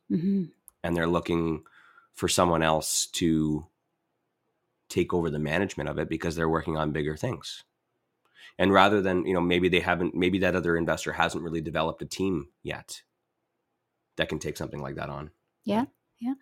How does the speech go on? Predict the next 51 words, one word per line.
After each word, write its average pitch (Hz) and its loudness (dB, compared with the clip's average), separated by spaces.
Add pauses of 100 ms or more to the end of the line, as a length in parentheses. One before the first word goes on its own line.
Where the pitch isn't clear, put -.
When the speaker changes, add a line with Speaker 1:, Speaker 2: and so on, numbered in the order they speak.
(140)
Speaker 2:
Right? 92 -6 (1000)
And 95 0
they 95 4
have 95 6
an 90 4
amazing 90 4
deal 90 4
and, 80 0
and 76 -4
they 78 -4
think 78 -4
that, - -10
"Well, 78 -4 (600)
you - -10
know, 76 -6
I 78 -8
have 90 0
the 87 2
money 80 2
for 76 -4
it. - -8 (200)
I 80 -8
have 82 -4 (340)
all 82 0
the 78 -2
resources - -4
except - -4
for 78 -4
the 76 -6
time." 110 -2 (540)
So 101 4
in, 90 4
in 90 0
a 87 2
lot 87 6
of 87 -2
cases, 78 -4
that'd 78 -4
be 80 -2
really 78 -2
great 76 -6
for, 78 -4
you 73 -6
know, 76 -6
you 76 -2
to 87 0
go, 76 -4
if - -8
you 92 0
have 85 0
time 95 -4